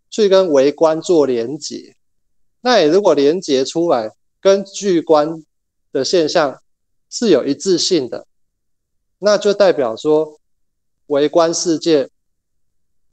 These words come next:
非-，就更有可能的确是我们所想的那样，这一团空气它真的是很多的粒子在那边飞啊。嗯，呃，所以它的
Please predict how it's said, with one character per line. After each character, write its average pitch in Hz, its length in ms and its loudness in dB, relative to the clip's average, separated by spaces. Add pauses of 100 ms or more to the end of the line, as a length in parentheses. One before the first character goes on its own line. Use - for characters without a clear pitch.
非-， 196 180 2
就 190 380 4
更 208 180 4
有 170 160 2
可 147 180 -6
能 107 220 -12
的 127 160 -8
确 156 180 0
是 165 180 -4
我 120 100 0
们 113 160 -12
所 127 200 -6
想 123 280 -4
的 104 140 -14
那 120 120 -12
样， 117 220 -10 (580)
这 226 160 4
一 233 80 6
团 151 260 -2
空 175 220 0
气 175 220 -2
它 175 180 0
真 170 180 0
的 147 120 2
是 156 360 -4 (200)
很 120 220 -4
多 156 200 2
的 147 140 2
粒 151 220 -2
子 - 240 -14 (100)
在 135 120 -2
那 135 120 -2
边 131 180 -6
飞 113 380 -6
啊。 101 120 -12 (1700)
嗯， 123 240 -12 (440)
呃， 139 100 -6
所 226 180 2
以 175 200 0 (400)
它 214 180 0
的 185 380 2